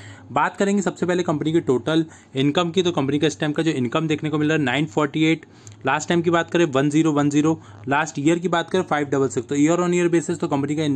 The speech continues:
रेवेन्यू अच्छा खासा बढ़ते हुए देखने को मिल रहा है और quarter on quarter की बात करें तो फिफ्टी लैक्स के आसपास कम, बिजनेस कम होते हुए देखने को मिला है।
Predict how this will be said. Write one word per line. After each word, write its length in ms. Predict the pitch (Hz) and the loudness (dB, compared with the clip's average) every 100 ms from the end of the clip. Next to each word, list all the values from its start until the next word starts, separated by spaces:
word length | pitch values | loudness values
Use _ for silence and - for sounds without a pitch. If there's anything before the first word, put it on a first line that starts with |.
| 127 | -2
रेवेन्यू 300 | 127 143 147 | -2 0 -2
अच्छा 200 | - 143 | -4 -6
खासा 200 | 143 151 | -4 -4
बढ़ते 320 | 113 110 147 | -4 -4 -2
हुए 160 | 147 147 | -2 -2
देखने 240 | 147 156 | -4 -4
को 80 | 147 | -4
मिल 100 | 147 | -2
रहा 140 | 151 | -2
है 60 | 160 - - - | -6 -14 -20 -4
और 160 | 190 190 | -4 0
quarter 240 | 185 180 196 | 0 2 0
on 80 | 190 | 0
quarter 300 | 180 180 180 | 0 -2 -2
की 140 | 190 | 0
बात 260 | 170 151 147 | 2 0 0
करें 160 | 165 170 | -2 -2
तो 100 | 165 147 | -4 -6
फिफ्टी 340 | 156 - 190 202 - - 143 | -8 -2 -4 -4 -10 -8 -4
लैक्स 240 | 151 - | -2 -2
के 120 | - | -2
आसपास 360 | 160 - 185 - | -2 -2 -4 -2
कम, 120 | 139 | -2
बिजनेस 340 | 123 127 170 - | 0 0 -2 -2
कम 120 | 135 | -2
होते 200 | 139 123 | -2 0
हुए 160 | 135 170 | 0 2
देखने 260 | 127 104 131 | -2 -4 -4
को 120 | 160 | 0
मिला 220 | 127 117 | 0 0
है। 200 | 123 113 | -2 -6